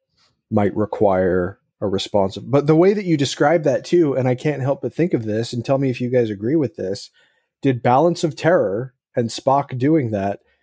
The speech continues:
maybe inspire the Vulcan hello?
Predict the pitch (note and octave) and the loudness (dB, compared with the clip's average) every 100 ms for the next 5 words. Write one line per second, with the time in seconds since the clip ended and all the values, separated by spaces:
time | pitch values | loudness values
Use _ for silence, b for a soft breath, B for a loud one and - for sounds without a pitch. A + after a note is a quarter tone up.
0 | _ _ G#2+ A#2 A#2+ C3+ D3 C#3+ C#3 C3+ | _ _ -4 0 2 2 0 0 -2 -4
1 | B2+ - C3+ C3 B2+ C3 B2+ B2 - _ | -6 -2 0 2 2 2 0 -2 -8 _
2 | _ _ B2+ A2 A#2+ C3 D3 B2 A#2 A#2 | _ _ -4 0 2 2 0 -2 0 2
3 | B2 F3+ F2+ - | 2 2 0 -4